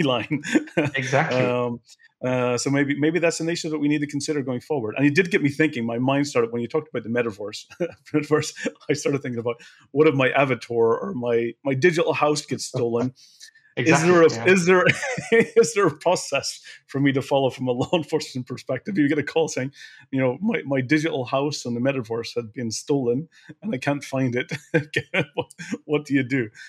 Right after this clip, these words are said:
Speaker 1: It brings a lot of
Speaker 2: Absolutely.
Speaker 1: questions up. It's interesting, an interesting realm to go.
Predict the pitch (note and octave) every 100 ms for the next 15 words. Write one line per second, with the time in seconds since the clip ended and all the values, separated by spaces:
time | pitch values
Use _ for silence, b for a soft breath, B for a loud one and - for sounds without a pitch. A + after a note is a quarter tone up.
0 | B C#3 C#3+ F3+ E3+ D3 C#3 C#3 D3+ D3+
1 | C#3 C#3 C3+ - A2 A2+ A2+ A2+ A#2+ A#2+
2 | A#2+ A#2 A#2 A2 - C#3+ E3+ D3+ D#3 D3+
3 | D3 B2+ A#2+ A#2+ A#2+ A#2 A2 A2 G#2+